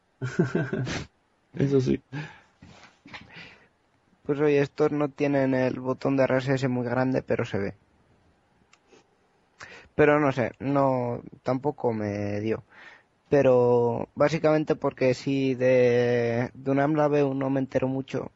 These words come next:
Speaker 2: pues de esto, de Apple, a saberlo, de lo que me entero.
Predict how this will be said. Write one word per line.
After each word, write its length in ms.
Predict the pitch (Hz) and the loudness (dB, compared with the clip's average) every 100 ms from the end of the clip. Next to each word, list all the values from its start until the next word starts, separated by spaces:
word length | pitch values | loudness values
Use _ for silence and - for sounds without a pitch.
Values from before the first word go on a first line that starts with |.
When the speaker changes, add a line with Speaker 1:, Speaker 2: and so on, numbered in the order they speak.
| - | -14
Speaker 2:
pues 240 | - 117 - 127 | -6 -6 -8 -4
de 180 | 127 | 0
esto, 420 | 131 - 139 131 - - | 0 0 -2 -2 -4 -6
de 300 | 127 117 127 | -2 4 4
Apple, 480 | 131 - 135 131 - _ - - 57 57 - - - | 2 0 0 -2 -6 _ -18 -8 -4 -4 -6 -14 -6
a 140 | 123 | -4
saberlo, 380 | 120 113 110 92 | -2 -4 -4 -6
de 220 | 78 107 | -6 -6
lo 120 | 107 | -8
que 80 | 107 | -8
me 100 | 113 | -10
entero. 320 | 120 - - | -8 -6 -8